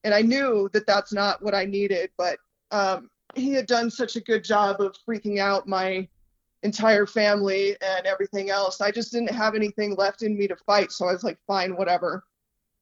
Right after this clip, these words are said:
And so I ended up going to a treatment facility, and I was there for, like, seven days. And then, um,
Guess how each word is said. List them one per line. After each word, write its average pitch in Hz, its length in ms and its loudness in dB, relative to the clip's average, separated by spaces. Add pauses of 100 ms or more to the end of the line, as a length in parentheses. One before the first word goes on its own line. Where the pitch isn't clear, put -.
(600)
And 196 280 4
so 214 220 2
I 208 80 6
ended 214 200 -2
up 208 180 2
going 208 320 0 (100)
to 220 220 -4
a 190 60 -2
treatment 220 440 -4
facility, 208 580 0
and 196 100 0
I - 80 0
was 202 120 -2
there 220 200 2
for, 226 100 -4
like, 233 200 4
seven 240 340 2
days. 202 480 2 (140)
And 214 160 -2
then, 208 360 2 (180)
um, 196 520 -2